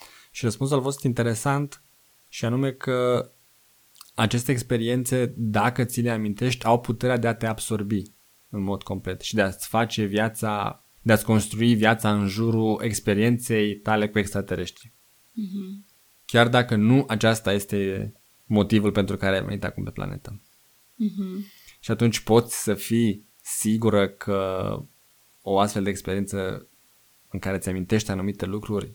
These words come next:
Speaker 1: nu te-ar destabiliza și nu ar deveni ceva care să-ți consume toată atenția? Dacă ți amintești că ai un copil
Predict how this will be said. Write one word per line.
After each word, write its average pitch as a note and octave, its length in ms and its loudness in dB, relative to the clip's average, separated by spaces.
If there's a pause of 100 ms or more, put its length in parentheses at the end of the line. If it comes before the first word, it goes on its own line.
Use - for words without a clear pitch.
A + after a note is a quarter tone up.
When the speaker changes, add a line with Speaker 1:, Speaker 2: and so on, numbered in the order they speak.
Speaker 1:
nu G#2 300 4
te-ar G#2 260 2
destabiliza G2 1040 0 (420)
și - 160 -6
nu G2+ 100 2
ar G#2 120 4
deveni G2 880 0 (420)
ceva G2+ 260 2
care G2+ 160 2
să-ți - 240 -2
consume G#2 520 4
toată G#2 240 0
atenția? G#2+ 580 -4 (1300)
Dacă G#2+ 380 4
ți B2 100 6
amintești G2+ 440 4
că F#2+ 420 2 (120)
ai F#2+ 240 0
un G#2+ 120 2
copil G#2+ 480 2